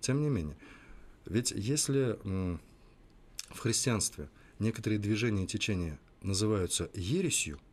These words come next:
и с ними активно борются как церковь, так и государство, то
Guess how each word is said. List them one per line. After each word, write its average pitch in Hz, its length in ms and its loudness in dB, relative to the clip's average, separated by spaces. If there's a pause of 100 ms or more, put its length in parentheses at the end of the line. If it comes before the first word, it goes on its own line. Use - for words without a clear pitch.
и 101 60 0
с - 100 2
ними 104 180 2
активно 117 400 0
борются 107 420 -2
как - 180 -6
церковь, - 380 -2
так - 180 -8
и 95 40 -6
государство, 127 680 -4 (840)
то 113 300 2